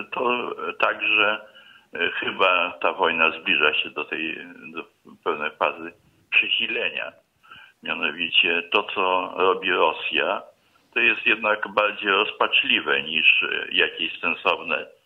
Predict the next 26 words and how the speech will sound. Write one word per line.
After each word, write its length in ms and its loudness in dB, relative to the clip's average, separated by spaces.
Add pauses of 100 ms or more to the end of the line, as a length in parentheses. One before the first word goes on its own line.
(180)
e, 200 -2
działanie 500 2
związane 600 -2 (100)
z 40 -20
tym, 260 -6 (920)
e, 80 -16
z 60 -18
tymi, 220 -8 (320)
z 20 -2
osiągnięciem, 600 -2 (180)
aby 220 2
osiągnąć 420 4
te 200 -18
cele, 200 0
które 380 -2
sobie 240 -6 (380)
tam 160 -4
kiedyś 300 -2
Putin 340 -8
założył, 540 0 (440)
mianowicie 420 -2
podporządkowanie 840 -4
Ukrainy. 580 -4 (640)
Bo, 560 0
e, 1160 -2
niszczenie 840 2